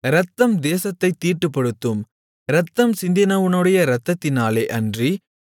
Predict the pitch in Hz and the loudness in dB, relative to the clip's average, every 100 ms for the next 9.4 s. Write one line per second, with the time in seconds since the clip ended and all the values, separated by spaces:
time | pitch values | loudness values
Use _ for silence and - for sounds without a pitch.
0 | _ 127 165 202 185 196 240 208 147 117 | _ -2 2 4 4 2 2 2 2 0
1 | 135 202 _ - 139 202 220 - 196 208 | 0 -4 _ -4 0 2 0 -2 0 0
2 | 196 165 180 170 170 185 139 127 170 165 | 0 -2 -2 -2 -2 -2 -2 -2 -4 -4
3 | 165 - 120 107 117 175 - _ _ 147 | -6 -2 -2 0 0 0 -4 _ _ 2
4 | 202 226 208 175 143 - 190 147 120 117 | 4 4 4 2 0 -2 -2 0 0 0
5 | 107 107 _ _ _ _ _ 143 156 160 | -2 -6 _ _ _ _ _ -2 0 2
6 | 147 135 185 226 240 226 190 226 196 143 | 0 0 0 2 2 2 0 -2 -2 -4
7 | 143 139 131 123 120 143 190 220 - 160 | -2 0 0 0 2 0 0 -6 -4 -2
8 | 131 120 113 107 107 117 175 127 135 147 | 0 0 -2 -2 -2 -2 -2 -2 0 0
9 | 147 117 - 147 | -4 -8 -2 -2